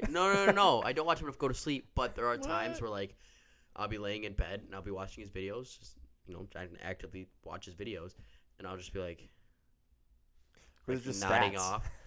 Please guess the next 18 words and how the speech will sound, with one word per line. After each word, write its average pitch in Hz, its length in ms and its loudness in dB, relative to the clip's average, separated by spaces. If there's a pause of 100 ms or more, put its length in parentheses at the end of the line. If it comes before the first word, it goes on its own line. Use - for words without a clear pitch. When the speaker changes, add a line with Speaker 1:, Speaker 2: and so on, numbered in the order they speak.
(480)
Speaker 1:
No, 185 180 0
no, 190 60 0
no. 175 80 0
It's 160 100 -4
not 165 80 -2
even 160 140 -6
'cause 156 140 -8
of 139 40 -8
what 139 60 -6
he's 123 100 -8
talking 123 320 -8
about. 90 80 -10
It's - 120 -16
just - 220 -14 (280)
his 117 140 -14
voice 104 300 -6
sometimes. 87 480 -14
Just, - 220 -18